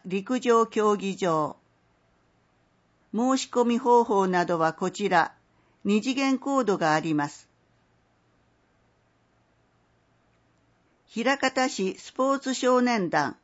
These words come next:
野球、サッカー、バレーボール、空手、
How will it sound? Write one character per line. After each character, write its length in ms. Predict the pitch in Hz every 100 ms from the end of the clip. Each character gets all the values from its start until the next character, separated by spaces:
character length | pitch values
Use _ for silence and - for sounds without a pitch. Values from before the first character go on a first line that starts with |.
| _ _ _ _ _ _ _
野 200 | 196 208
球、 440 | 220 269 269 254 -
サ 220 | - 269
ッ 60 | 262 -
カ 420 | - 180 165 147 -
ー、 40 |
バ 160 | 175 208
レ 220 | 269 262
ー 20 |
ボ 260 | 233 240 202
ー 40 |
ル、 260 | 175 165 - _
空 320 | - 202 220
手、 340 | 214 208 196